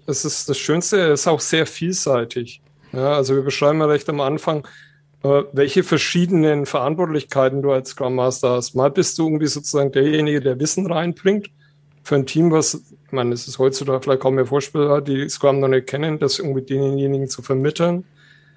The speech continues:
Dann bist du Facilitator oder Moderator, ja, also Workshopleiter sozusagen. Dann bist du als Coach unterwegs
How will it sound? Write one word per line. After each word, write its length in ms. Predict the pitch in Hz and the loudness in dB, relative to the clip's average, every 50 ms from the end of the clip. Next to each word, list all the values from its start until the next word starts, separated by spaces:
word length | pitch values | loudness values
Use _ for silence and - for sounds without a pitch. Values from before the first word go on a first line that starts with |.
| _ _ _ _ _ _ _ _ | _ _ _ _ _ _ _ _
Dann 220 | - 143 143 147 131 | 0 2 2 2 2
bist 260 | 160 156 - - - | 2 2 2 2 2
du 320 | 165 151 143 151 - - _ _ _ _ _ | 4 4 4 4 0 -4 _ _ _ _ _
Facilitator 760 | - - - 143 - - 170 180 165 - - 160 156 - 160 151 | -10 -2 0 0 2 2 2 2 2 2 0 -2 0 2 2 2
oder 140 | 147 147 | 2 2
Moderator, 880 | 143 139 139 139 139 127 123 113 123 156 - - 190 196 196 202 202 160 147 | 0 0 0 0 0 -2 0 -2 -4 -4 -6 -4 -4 -2 -2 -2 -4 -8 -10
ja, 320 | 156 131 127 139 151 165 165 | -8 -2 0 0 0 0 0
also 260 | 147 131 123 139 127 | -2 0 0 0 0
Workshopleiter 1120 | 131 135 156 165 - - 180 175 180 156 147 156 165 165 - 147 160 175 170 170 160 156 _ _ | 2 2 2 2 0 -2 -2 -2 0 0 2 2 2 0 0 0 0 2 2 0 -2 -6 _ _
sozusagen. 800 | - - - 160 - - - 143 127 143 147 147 147 151 156 151 - _ _ _ _ _ _ _ _ _ _ _ _ _ _ _ _ _ _ _ _ _ _ _ _ _ _ | -16 -14 -14 -12 -12 -8 -8 -2 0 2 2 2 2 0 -2 -6 -10 _ _ _ _ _ _ _ _ _ _ _ _ _ _ _ _ _ _ _ _ _ _ _ _ _ _
Dann 100 | - 147 | -4 0
bist 220 | 143 175 170 - - | 2 2 0 4 4
du 80 | 190 180 | 6 6
als 180 | 180 165 - | 6 2 -2
Coach 360 | - - 170 170 208 214 - 226 | -2 2 4 4 4 2 0 -2
unterwegs 800 | 214 196 208 190 190 202 202 220 - - - - - - - | 0 0 0 0 2 2 0 0 -2 -6 -8 -8 -10 -10 -14